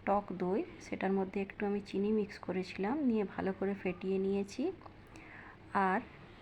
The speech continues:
একটা চাটনি তৈরি করেছি বন্ধুরা, সেটা হচ্ছে তেঁতুলের পাল্প দিয়ে চাটনিটা বানিয়েছি, ওটা কোনো একদিন তোমাদের দেখিয়ে দেবো রেসিপিটা। এটা হচ্ছে সেই চাটনি তেঁতুলের পাল্প দিয়ে।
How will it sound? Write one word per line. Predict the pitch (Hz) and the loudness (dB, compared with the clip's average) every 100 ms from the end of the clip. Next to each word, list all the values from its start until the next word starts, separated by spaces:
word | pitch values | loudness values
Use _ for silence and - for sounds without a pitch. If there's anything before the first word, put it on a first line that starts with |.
| - - | -6 -6
একটা | - 240 | -2 0
চাটনি | - 165 - 262 | 4 4 6 4
তৈরি | 254 196 185 180 | 6 2 2 2
করেছি | 170 175 196 | 2 0 0
বন্ধুরা, | 190 196 208 240 277 - - - - - - - | 2 4 4 2 0 -4 -16 -16 -16 -16 -16 -6
সেটা | 214 214 | 0 2
হচ্ছে | 220 247 - 202 196 302 - - - - - - - - | 2 0 -2 0 2 0 -4 -18 -18 -18 -18 -18 -18 4
তেঁতুলের | 214 220 262 269 - - | 4 4 2 2 0 4
পাল্প | 196 233 240 254 | 6 6 2 -2
দিয়ে | 220 190 339 - - - | 2 2 0 -4 -18 -4
চাটনিটা | 196 185 208 208 | -2 2 2 2
বানিয়েছি, | 190 190 190 202 196 277 330 - - - - | 2 4 4 2 0 -2 -4 -6 -14 -14 -2
ওটা | 269 269 | 2 2
কোনো | 254 220 208 | 4 4 4
একদিন | 202 208 208 | 2 2 0
তোমাদের | 196 185 190 254 240 | 2 0 2 2 0
দেখিয়ে | 180 - 202 | -2 0 -2
দেবো | 196 190 | 0 -2
রেসিপিটা। | 175 175 - - - - - - - - - - - - - - - - - - - - - - - | -2 -4 -6 -8 -10 -12 -16 -18 -18 -20 -18 -18 -18 -20 -20 -20 -20 -20 -18 -18 -20 -20 -20 -10 -4
এটা | 208 208 | 0 0
হচ্ছে | 196 196 208 | 0 -2 -2
সেই | 220 196 | 0 0
চাটনি | 202 185 202 233 392 - | 0 0 2 0 -2 -4
তেঁতুলের | 208 196 190 190 - | -6 -2 0 0 -2
পাল্প | 180 180 - | -2 -2 -4
দিয়ে। | 196 190 | -2 -2